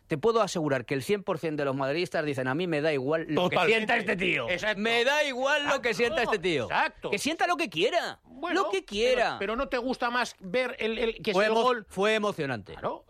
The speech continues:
Speaker 1: Ya está,
Speaker 2: Y el,
Speaker 1: dejémoslo ahí.
Speaker 2: y si el gol
Speaker 1: No,
Speaker 2: lo mete
Speaker 1: tampoco
Speaker 2: un
Speaker 1: hace nada.
Speaker 2: madridista como Carvajal, por ejemplo,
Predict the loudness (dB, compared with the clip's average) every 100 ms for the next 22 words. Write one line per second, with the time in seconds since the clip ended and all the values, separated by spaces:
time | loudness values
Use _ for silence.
0 | -20 -14 -8 -6 -6 _ -12 -6 -2 -2
1 | 0 -2 -2 -2 0 0 0 0 2 0
2 | -2 -4 -2 -2 -2 0 0 0 0 0
3 | 0 -2 -2 0 -2 2 2 2 2 0
4 | 0 -2 0 -2 -2 -2 -4